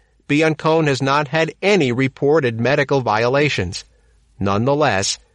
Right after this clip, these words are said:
can you imagine Biancone walking away with the Belmont Stakes trophy? Can you just picture the governor of Kentucky, Andy Beshear, handing Biancone the trophy for America's most celebrated horse race?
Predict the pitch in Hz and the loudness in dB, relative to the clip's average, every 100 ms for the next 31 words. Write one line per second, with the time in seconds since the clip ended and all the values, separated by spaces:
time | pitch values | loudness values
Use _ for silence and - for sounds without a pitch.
0 | _ - 117 127 180 160 127 143 165 170 | _ -6 -2 0 0 0 0 0 0 0
1 | 151 147 160 147 - 139 151 123 127 151 | 0 0 0 -2 0 0 0 0 -2 -2
2 | 151 131 123 135 143 139 135 113 92 123 | 0 0 2 2 2 0 -2 -4 -2 -2
3 | 147 139 143 - - 135 147 - - 151 | 0 0 0 -2 -2 -2 -2 -4 0 0
4 | 151 175 190 _ _ _ - 107 101 101 | 2 0 -2 _ _ _ -4 -2 0 -2
5 | 95 135 190 - - 175 - 185 175 113 | -2 0 0 -2 -4 -4 0 0 0 -2
6 | 92 123 156 170 165 170 - 180 156 165 | -4 -2 0 0 2 0 0 -4 0 -2
7 | - 117 117 - 139 165 170 156 147 - | 0 -6 -6 -2 0 2 0 0 -2 -2
8 | 175 160 117 113 _ _ 147 156 180 170 | -2 0 2 0 _ _ -2 0 2 0
9 | 139 143 160 165 165 - 156 175 160 151 | 0 0 0 0 -2 -2 -2 0 -2 -2
10 | - 190 170 117 127 131 131 127 120 139 | 0 0 0 -2 -2 -2 0 0 0 0
11 | 175 190 190 180 135 127 131 - - - | 2 2 0 -2 0 0 -2 -4 -6 -2
12 | 170 175 196 151 143 160 160 196 196 - | 0 2 0 2 2 2 2 2 2 0
13 | 147 120 92 - | 0 -2 -2 -10